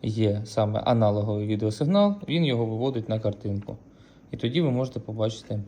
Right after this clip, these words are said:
безпосередньо, що відбувається і що бачить оператор безпілотного апарату. Бачимо, частота у нас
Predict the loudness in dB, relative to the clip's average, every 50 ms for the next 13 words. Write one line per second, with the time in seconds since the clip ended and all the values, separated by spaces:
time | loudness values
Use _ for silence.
0 | -12 -18 -20 -20 -20 _ _ -20 -20 _ -20 -20 _ _ -20 -20 -20 -20 -20 -20
1 | _ -18 -18 -16 -14 -10 -8 -8 -8 -8 -8 -10 -10 -8 -4 -2 -2 -2 0 0
2 | -2 -2 -4 -6 -10 -18 -20 -20 -20 -20 -20 -20 -20 _ -18 -8 -4 -4 -2 -2
3 | -2 -4 -4 -4 -2 0 0 2 2 2 0 -2 -4 -4 -4 -2 -2 -4 -6 -10
4 | -16 -20 -20 -20 -20 -20 -18 -10 -6 -6 -6 -4 -2 -2 -2 0 2 2 0 0
5 | -2 -4 -6 -6 -6 -4 -2 0 0 -2 -2 -6 -8 -10 -12 -16 -20 -20 -20 -20
6 | -20 -20 -20 _ -16 -8 -8 -8 -6 -2 0 0 0 0 0 0 -2 -2 -2 -2
7 | -2 -2 -2 -2 -2 -4 -8 -12 -12 -14 -20 -20 -20 -20 -20 -20 -20 _ -20 -18
8 | -10 -2 0 2 2 2 0 0 0 0 0 -2 -2 -2 0 -2 0 2 2 2
9 | 2 2 2 0 -2 -6